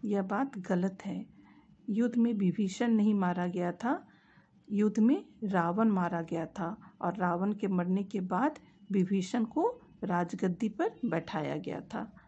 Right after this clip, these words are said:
लंका के राजा के रूप में। रावण को मारकर राम ने अपनी पत्नी सीता को प्राप्त किया, तो यह बात भी सही है।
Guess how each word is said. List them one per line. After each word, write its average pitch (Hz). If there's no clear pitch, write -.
लंका 175
के 170
राजा 156
के -
रूप 170
में। 247
रावण 254
को 285
मारकर 214
राम 214
ने 254
अपनी 262
पत्नी 247
सीता 214
को 294
प्राप्त 175
किया, 160
तो 202
यह 190
बात 185
भी 285
सही 208
है। 311